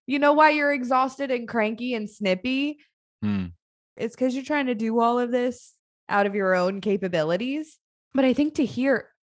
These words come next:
Speaker 1: Max Lucado was <laughs> pastoring a church and not leaning on the Lord, and he burnt out. I think that it's available to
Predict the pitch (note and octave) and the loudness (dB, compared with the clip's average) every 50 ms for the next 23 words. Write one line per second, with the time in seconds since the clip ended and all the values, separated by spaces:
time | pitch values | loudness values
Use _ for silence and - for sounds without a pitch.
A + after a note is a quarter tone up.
0 | _ - G3+ G3+ G#3+ A3 B3+ C#4 - - - - - B3 B3 A#3 A#3+ - B3 B3 | _ -14 -8 -4 0 0 0 -2 -4 -10 -20 -14 -10 -8 -8 -8 -6 -4 -2 0
1 | A3+ G#3 G3+ G#3 G3 F#3 G3 F#3+ F#3+ F#3+ F#3+ F#3 G3+ - _ _ _ _ _ _ | 0 0 0 -2 -2 -2 -2 -2 -2 -2 -4 -6 -8 -10 _ _ _ _ _ _
2 | - - - C4 A#3+ C4+ - - - - D4 C4+ C4+ B3 G#3 G3+ G3 G3+ - - | -6 0 4 4 4 2 0 -6 -8 -6 -4 -4 -4 -4 -6 -10 -10 -8 -4 0
3 | B3+ C4 A#3+ G#3+ G3 F3+ - _ - _ _ _ _ _ _ - A3 A3+ G#3+ G#3+ | 2 2 2 2 0 -2 -6 _ -20 _ _ _ _ _ _ 0 0 0 2 2
4 | G#3+ G3+ A3+ A#3+ - - A3+ A#3+ A#3+ A#3+ A#3 A3 A3 G#3 G3+ G3 G3+ G#3 B3 B3 | 2 2 2 2 0 -2 -4 -4 -4 -4 -4 -4 -4 -2 -2 -2 -2 0 0 0
5 | A#3 A3+ - - G3 G3+ - D4 D#4 F4+ E4 A#3 A3+ F#3+ F3+ F3 - E3 C3 - | 0 0 -2 -6 -6 -2 4 6 8 8 8 6 4 4 2 0 -2 -2 -2 -2
6 | - - - _ _ _ _ _ _ _ _ _ - F#3+ G#3 - G#3 G3+ G3+ F#3 | -4 -6 -8 _ _ _ _ _ _ _ _ _ 0 0 2 2 2 2 2 0
7 | - - - F#3+ F3 F3 F3 F3 E3+ - - - _ _ _ _ _ _ _ _ | -4 -2 2 2 4 4 4 4 2 0 -4 -10 _ _ _ _ _ _ _ _
8 | _ - G#3 G#3 - A#3+ F#3+ E3 D3+ G3 F#3 F3+ F#3+ F#3+ F#3+ F3+ F3 E3 D#3+ - | _ -2 0 2 4 2 2 2 4 4 6 6 6 4 4 2 0 -4 -4 -4
9 | E3+ | -8